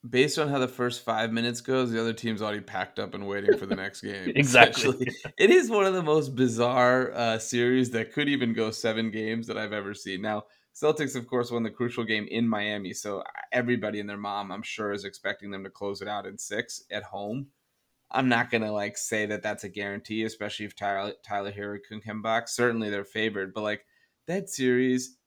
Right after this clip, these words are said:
Speaker 1: is just trash. Like, the basketball is just bad. And this isn't even about good defense. "Oh, you know, you know, hey, Nathan, you're the nineties guy. Why don't you love
Speaker 2: <laughs>
Speaker 1: this?" This is like, this, they're not playing. Like, yeah, they're contesting. They're, they're, it's high intensity, physical, but, like,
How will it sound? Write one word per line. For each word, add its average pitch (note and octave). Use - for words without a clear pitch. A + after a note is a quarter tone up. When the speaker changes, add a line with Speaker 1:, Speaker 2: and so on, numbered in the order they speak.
Speaker 1:
is A#2+
just F3+
trash. -
Like, B2+
the C#3
basketball D3+
is A2+
just -
bad. D#2+
And A#2+
this D3+
isn't F#3
even G3
about A2+
good B2+
defense. A#2
"Oh, G#2
you A2+
know, G2+
you A2+
know, F#2
hey, A#2+
Nathan, A#2
you're B2
the A#2+
nineties A#2
guy. A2
Why A2
don't A#2
you A#2
love A#2
Speaker 2:
<laughs> -
Speaker 1:
this?" G#2+
This A2+
is A2+
like, A2
this, C#3
they're D#3
not -
playing. G3+
Like, C#3+
yeah, G3
they're G3
contesting. D#3
They're, B2+
they're, B2
it's -
high C#3+
intensity, C#3
physical, C#3
but, B2+
like, B2